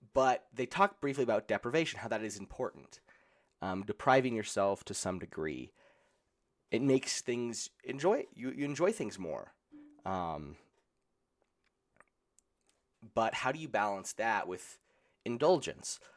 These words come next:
Indulgence is often seen as a bad thing. This is bad, 'cause in its excess is bad. But we're never taught as a society, and as especially young adults growing up, like, how much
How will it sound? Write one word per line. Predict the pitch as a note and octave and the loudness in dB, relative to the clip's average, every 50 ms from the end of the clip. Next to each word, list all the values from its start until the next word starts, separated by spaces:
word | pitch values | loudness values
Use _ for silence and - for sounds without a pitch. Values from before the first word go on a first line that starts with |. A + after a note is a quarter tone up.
| _ _ | _ _
Indulgence | - - C#3 D#3 F3 F3+ F3 C#3+ C#3+ C#3 - | -6 -2 4 8 8 8 8 6 0 -10 -8
is | G#2 G2+ - | -8 -6 0
often | G2 G2+ F#2+ - - - F#2 | 2 2 2 2 -2 -8 -6
seen | - - G2 F#2 | -6 -4 -4 -4
as | F2 F2 | -6 -6
a | F2 - - - | -6 -6 -6 -4
bad | - E2 D#2+ D#2+ D#2 D#2 - | -2 -2 0 0 -2 -4 -6
thing. | - - - - - - - | -6 -8 -8 -8 -10 -12 -8
This | - - - - | -6 -4 -4 -4
is | D2+ - | -4 -6
bad, | - - D#2 D2+ D2+ D2+ D2 D2+ C2+ C2 - | -6 -8 -8 -8 -8 -8 -10 -10 -12 -12 -12
'cause | - - G#2 G2+ F#2 - - - - - A#1+ - | -6 -6 -4 -2 -2 -4 -4 -6 -10 -16 -12 -8
in | - G#2+ | -4 -4
its | G#2 G2 - - | -2 -2 -2 0
excess | - F#2+ - - - F#2 - - | 0 0 0 2 0 0 0 0
is | E2+ E2+ | -4 -6
bad. | - - E2 E2+ E2 D2+ D2+ D2 - _ _ _ - - - - _ - | -2 0 0 0 2 0 -2 -4 -8 _ _ _ -20 -20 -20 -20 _ 0
But | - F#2+ - - _ _ - | 0 0 0 0 _ _ 0
we're | - A#2+ B2 | 2 4 4
never | C3+ C#3+ D#3+ E3+ F#3 | 6 4 4 2 0
taught | - - - - A2+ A2+ A2 - - | -2 -2 0 4 4 6 6 4 0
as | - D#2+ G2 E2 D#2 | -2 -6 -6 -6 -8
a | D#2 | -12
society, | - F#2 F2 - - G2+ G2 G2 F#2+ F#2 F2+ F2+ F2 - | -12 -10 -8 -6 -4 -2 -2 -2 -2 -4 -6 -8 -10 -10
and | - E2+ F2 | -12 -12 -10
as | E2+ D#2 D#2+ - - - _ _ _ _ _ _ _ _ | -10 -8 -8 -8 -8 -10 _ _ _ _ _ _ _ _
especially | - - - G2 - G#2 F#2 | -16 -10 -8 -8 -8 -8 -8
young | F2 F#2+ F#2 F#2 | -6 -6 -4 -4
adults | F2+ - F2+ E2 D#2+ D#2 - - - - _ _ _ _ _ _ | -4 -4 -4 -2 -2 -4 -4 -8 -10 -10 _ _ _ _ _ _
growing | - G#2 G2+ G2+ G2+ G2 | 0 0 0 2 0 0
up, | F#2 F2 - F#2+ | -2 -2 -2 -4
like, | F#2 - | -6 -6
how | - - - B2+ C#3 D#3 | -4 0 4 6 6 6
much | D#3+ D3 B2 A#2+ - - - - - - | 6 6 4 4 2 -2 -6 -6 -6 -8